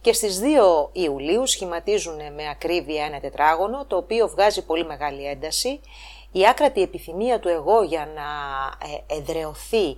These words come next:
για να υπερισχύσει, φέρνει μεγάλες εντάσεις, συγκρούσεις. Ο Άρης βρίσκεται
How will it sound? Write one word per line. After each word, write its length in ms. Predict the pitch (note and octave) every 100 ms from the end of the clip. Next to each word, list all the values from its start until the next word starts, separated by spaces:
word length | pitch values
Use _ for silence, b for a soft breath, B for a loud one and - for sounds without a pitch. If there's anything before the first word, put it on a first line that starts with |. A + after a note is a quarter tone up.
| B B B
για 220 | D#3 D#3+
να 100 | D3+
υπερισχύσει, 920 | D3 D3 C#3 - - F3+ F#3+ - C#4 - b b
φέρνει 400 | - - A3+ G#3
μεγάλες 440 | D#3 C#3+ F3+ G3 -
εντάσεις, 440 | C#3+ D3 D3 -
συγκρούσεις. 840 | - - C3+ C#3+ C#3 G#3 B3 - - - - - - - - - -
Ο 100 | E3+
Άρης 380 | F#3 G3 F3+ D#3
βρίσκεται 680 | E3+ A#3 - F#3+ - C#3